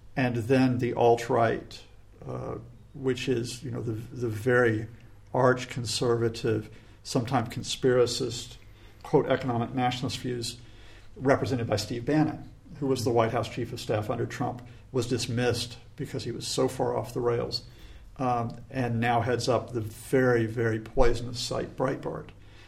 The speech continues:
So this split within the Republican Party, having said that it is up to Republicans, I think, in Congress to try to find a way to work with Democrats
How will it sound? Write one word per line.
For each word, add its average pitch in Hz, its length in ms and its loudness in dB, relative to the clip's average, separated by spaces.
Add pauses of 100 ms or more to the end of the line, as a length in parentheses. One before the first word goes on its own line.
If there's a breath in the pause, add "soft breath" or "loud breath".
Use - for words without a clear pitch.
(300 soft breath)
So 123 600 4
this 131 400 2
split 147 460 4
within 131 280 2
the 120 60 -2
Republican 123 560 -2
Party, 135 460 4 (1400 soft breath)
having 135 380 4
said 131 580 6 (100)
that 117 120 2
it 117 140 2
is 117 140 2
up 123 160 0
to 131 120 -6
Republicans, 120 640 0
I 113 100 -2
think, 113 280 -6 (320 loud breath)
in 113 220 -2
Congress 123 580 0
to 123 80 -6
try 123 200 0
to 117 80 2
find 117 240 0
a 120 60 0
way 120 140 -2
to 120 100 -8
work 120 300 -2
with 120 120 -4
Democrats 123 800 -4